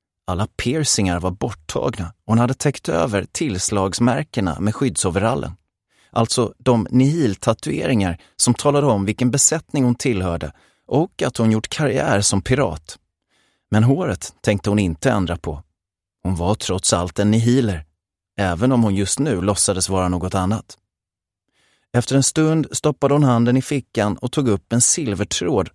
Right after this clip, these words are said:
som hon trädde genom hålen i underläppen. Det kändes bättre och lite mindre ovant. "Så här långt ut borde de inte bry sig",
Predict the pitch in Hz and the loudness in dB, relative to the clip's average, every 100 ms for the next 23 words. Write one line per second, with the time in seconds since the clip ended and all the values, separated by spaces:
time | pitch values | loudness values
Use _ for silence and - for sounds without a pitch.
0 | - - 95 101 123 - 151 87 90 95 | -8 -2 0 2 2 0 -2 -2 -2 0
1 | 113 135 110 95 90 95 110 156 95 85 | 2 2 2 0 0 0 0 0 -2 -2
2 | 87 - 87 82 - _ _ _ _ _ | -4 -4 -6 -6 -10 _ _ _ _ _
3 | - 113 98 107 92 - 110 82 - 82 | -4 -2 0 -2 -2 -2 -4 -6 -8 -10
4 | 76 _ _ _ _ 135 139 143 - 147 | -12 _ _ _ _ 2 4 2 2 2
5 | 143 131 135 139 110 131 92 - - _ | 4 4 2 -2 0 0 0 -4 -18 _
6 | _ _ _ _ - 123 113 139 180 165 | _ _ _ _ -4 0 2 2 4 4
7 | 143 - 120 113 - 120 123 110 120 117 | 2 0 -4 -4 -6 0 0 2 2 2
8 | 98 78 104 135 - - | -2 -4 0 2 0 -2